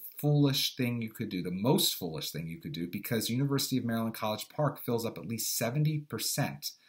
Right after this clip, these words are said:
if not more, depending on the year, of its first year class by its early application deadline, meaning once they send out their admissions decisions for their early action cohort, which come out in late January, early February,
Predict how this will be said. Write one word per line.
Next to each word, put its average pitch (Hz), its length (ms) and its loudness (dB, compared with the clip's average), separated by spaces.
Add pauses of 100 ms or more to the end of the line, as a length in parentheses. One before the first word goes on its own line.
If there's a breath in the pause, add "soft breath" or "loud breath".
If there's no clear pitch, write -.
(160 soft breath)
if 113 180 -4
not 104 240 -2
more, 92 380 -2
depending 98 400 -6
on 90 100 -4
the 87 60 -4
year, 101 340 0 (420 loud breath)
of 127 180 4
its 120 180 0
first - 400 -2
year 110 120 0
class 107 520 0 (500 soft breath)
by 110 200 6
its 110 200 2
early 104 240 0
application 90 560 -4
deadline, 82 340 -4
meaning 90 280 -4
once 123 180 0
they 139 120 2
send 127 200 0
out 117 160 -2
their 113 160 0
admissions 104 380 -2
decisions 104 640 -4
for 110 260 2
their 117 140 0
early 113 320 0
action 107 320 -2
cohort, 87 560 -4 (300 loud breath)
which - 180 -6
come 117 240 -2
out 110 340 0
in 104 380 2
late 104 240 -4
January, 101 440 -2
early 95 240 -4
February, 98 520 0